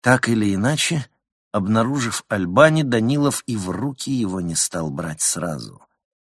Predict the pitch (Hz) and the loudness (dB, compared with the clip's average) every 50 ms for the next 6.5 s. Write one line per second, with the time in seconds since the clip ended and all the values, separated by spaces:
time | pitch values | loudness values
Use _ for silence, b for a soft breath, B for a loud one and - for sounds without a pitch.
0 | _ _ _ - 104 - - 110 - - 110 110 131 151 120 - 113 110 92 87 | _ _ _ 0 2 2 2 -2 -2 -2 -2 -2 -2 -2 -2 -2 -2 -2 -2 -2
1 | 92 92 92 87 - - 98 101 90 - 85 82 76 - - - - - - 78 | -2 -2 -4 -4 -4 -6 -6 -6 -6 -6 -8 -8 -8 -8 -10 -12 -12 -8 -2 4
2 | 107 123 131 131 127 117 101 90 78 76 67 65 69 85 104 107 - - - 117 | 6 6 6 6 2 0 0 0 -2 -2 -4 -4 -6 -6 -6 -4 -4 -6 -4 -2
3 | - - - b b b b b b b _ - 110 - - - - - 92 - | -2 -2 -4 b b b b b b b _ -4 0 0 2 0 0 -2 -2 -2
4 | - - - 98 113 123 123 - - 87 78 65 65 - 58 78 85 101 127 139 | 0 2 4 6 8 8 6 4 0 -4 -6 -6 -8 -8 -6 -6 -2 0 0 0
5 | - - 120 120 - - 135 127 107 b b b b b b b _ _ _ - | 0 -2 -4 -4 -2 -2 -2 -2 -2 b b b b b b b _ _ _ 0
6 | 139 135 131 113 107 101 101 92 85 78 | 2 2 2 2 2 0 0 -2 -4 -6